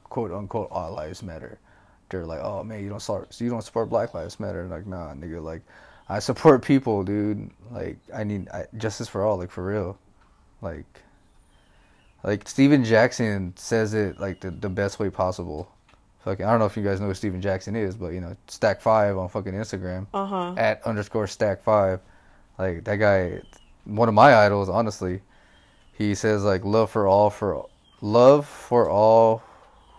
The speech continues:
Speaker 1: who have love for all."
Speaker 2: Mm-hmm.
Speaker 1: Basically meaning, like, y-, like I said, I got your back, you got my back. Like, best believe it's gonna be that.
Speaker 2: Mm-hmm.
Speaker 1: And, you know, his hashtags is a bunch of fists with all separate, all different colors.
Speaker 2: Yeah.
Speaker 1: And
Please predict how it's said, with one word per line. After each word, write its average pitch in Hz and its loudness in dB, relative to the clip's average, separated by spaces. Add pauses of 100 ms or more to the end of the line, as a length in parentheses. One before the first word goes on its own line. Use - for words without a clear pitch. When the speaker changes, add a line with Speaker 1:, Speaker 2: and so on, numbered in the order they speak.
Speaker 1:
who 95 -4
have 98 2
love 101 0
for 127 0
all." 139 6
Speaker 2:
Mm-hmm. 196 -10 (520)
Speaker 1:
Basically 120 0
meaning, 120 2
like, 104 0 (420)
y-, 104 -14 (200)
like 117 -2
I 123 0
said, 135 4
I 107 2
got 113 0
your 123 -4
back, 117 2
you 113 -6
got 110 0
my 120 0
back. 120 2
Like, 101 -6
best 113 -2
believe 113 -2
it's 101 -6
gonna 101 -6
be 101 -6
that. 107 -2
Speaker 2:
Mm-hmm. 214 -8
Speaker 1:
And, 101 -4
you 107 -4
know, 104 -2
his 101 -4
hashtags 107 -2
is 95 -6
a 95 -6
bunch 101 -6
of 95 -12
fists - -4
with 107 -10
all 92 -6
separate, 107 -10
all 107 -8
different 110 -14
colors. 113 -6
Speaker 2:
Yeah. 196 -2 (100)
Speaker 1:
And 117 0